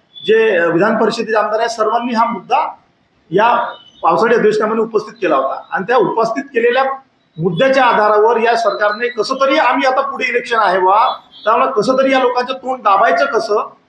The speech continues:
म्हणून त्यांनी कसं तरी पन्नास टक्के फेलोशिप आम्हाला लागू केली. परंतु सरळ सरळ यूजीसीच्या गाईडलाईननुसार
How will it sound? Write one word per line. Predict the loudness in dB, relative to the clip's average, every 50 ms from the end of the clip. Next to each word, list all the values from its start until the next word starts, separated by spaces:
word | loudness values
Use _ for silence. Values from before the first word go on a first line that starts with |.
| -4
म्हणून | 0 0 2 2 2 0
त्यांनी | 0 0 0 0 0 -2 -2
कसं | -2 -2 0 0 2 0
तरी | -2 -2
पन्नास | -4 -4 -4 -2 0 0 0 0 -2
टक्के | -8 -8 -8 -8 -4
फेलोशिप | -2 0 0 0 -2 -2 -6
आम्हाला | -4 -4 -2 0 0 0
लागू | 0 0 -2 -4
केली. | -6 -10 -14 -16 -18 -20 -20 -18 -18 -16 -10 -4 -2
परंतु | 0 0 0 0 0 0
सरळ | 0 2 2 2 2 2
सरळ | 2 2 2 2 2 2
यूजीसीच्या | 0 0 0 -2 -4 -4 -2 -2 0 0
गाईडलाईननुसार | 2 2 0 0 0 0 0 -2 -2 -4 -2 0 0 0 0 0